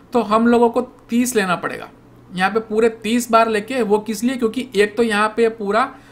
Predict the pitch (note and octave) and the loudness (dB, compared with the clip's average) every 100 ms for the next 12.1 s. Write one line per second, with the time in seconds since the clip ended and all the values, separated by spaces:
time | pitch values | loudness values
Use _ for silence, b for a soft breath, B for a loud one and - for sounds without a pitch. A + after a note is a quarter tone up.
0 | B B F#3 F#3 A3+ A3+ G#3+ A3+ A3+ A3+ | B B -4 2 0 0 -4 -2 -2 -2
1 | A3+ A#3 - A#3 A3+ G#3+ G#3 G#3 B B | -2 -2 0 2 2 2 -2 -8 B B
2 | - G3+ B3+ - - G#3 F3+ F3 G#3+ A3 | -8 -2 -2 -4 -2 -2 -2 2 2 4
3 | A3 A#3+ A3 G3 G#3 A3 A#3 A3+ G#3+ A3+ | 2 0 2 2 2 2 0 0 -2 -2
4 | A3 G#3 G#3+ A3+ A#3+ F#3 F#3+ G#3+ A3+ A3+ | 0 -2 0 -2 -2 0 0 0 -2 -2
5 | A3 G#3 G#3 G#3 A#3 A#3+ A#3 G#3+ A3+ - | 0 0 0 -2 0 0 0 2 2 0
6 | A3 A3+ G3 F3+ D#3+ C#3 C#3 C3 E3 E3+ | -6 -4 -4 -2 -4 -4 -10 -12 -10 -6
7 | G3+ - B B B - E3+ E3+ F#3 F3+ | -6 -8 B B B -4 -4 -2 -4 -6
8 | F#3 G#3 G#3 G#3+ F3 F3 F#3+ F#3+ G3 E3+ | -6 -4 -4 -2 -4 -4 -6 -8 -8 -4
9 | F3 F#3 G3+ G3 F#3+ F3+ F#3+ G#3 F#3 E3+ | -4 -4 -4 -4 -4 -2 -4 -6 -6 -4
10 | G3 C4 B B B - F3 G3+ G3+ G3+ | -4 -6 B B B -10 -6 -4 -4 -4
11 | G#3 G3+ G3+ G#3 - F#3 G#3+ G3 F#3 E3 | -4 -4 -6 -6 -6 -2 -2 -2 -4 -6
12 | C#2+ | -8